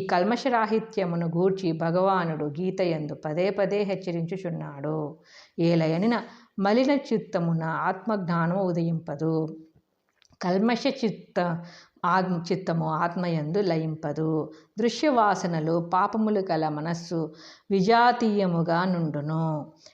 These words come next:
కావున సజాతీయమగు ఆత్మయం-, యందు అది కలువదు. కావున దాని అందలి దోషములను ప్రయత్నపూర్వకముగా తొలగించి నిర్మలమునర్చుకొన్నచో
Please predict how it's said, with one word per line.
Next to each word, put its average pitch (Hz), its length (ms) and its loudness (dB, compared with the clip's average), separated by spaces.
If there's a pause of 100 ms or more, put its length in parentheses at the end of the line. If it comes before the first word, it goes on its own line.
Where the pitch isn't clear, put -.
(120)
కావున 170 420 2 (300)
సజాతీయమగు 220 1080 4 (140)
ఆత్మయం-, 175 1000 -2 (320)
యందు 165 460 0
అది 160 280 2 (380)
కలువదు. 165 580 2 (840)
కావున 180 520 2
దాని 170 460 4
అందలి 170 340 2
దోషములను 202 760 2
ప్రయత్నపూర్వకముగా 185 1300 -2
తొలగించి 226 600 -2 (120)
నిర్మలమునర్చుకొన్నచో 175 1700 -2